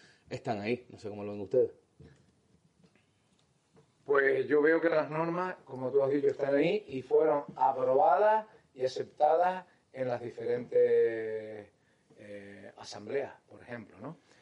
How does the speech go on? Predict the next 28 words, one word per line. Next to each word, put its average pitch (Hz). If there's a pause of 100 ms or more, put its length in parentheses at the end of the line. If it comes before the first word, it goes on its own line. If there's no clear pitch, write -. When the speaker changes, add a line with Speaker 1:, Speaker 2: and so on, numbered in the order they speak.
(200)
Speaker 2:
Si 123
en 127
su -
momento 131
tú 131
no 139
pusiste 131
ninguna 131
pega 196
y 117
la 113
aprobaste, 123 (360)
o - (200)
en 139
su 139
momento 135
hay 147
una 147
institución, 139
que 123
es 117
en 113
este 107
caso, -
si -
hablamos 113
de 117
tercera, 117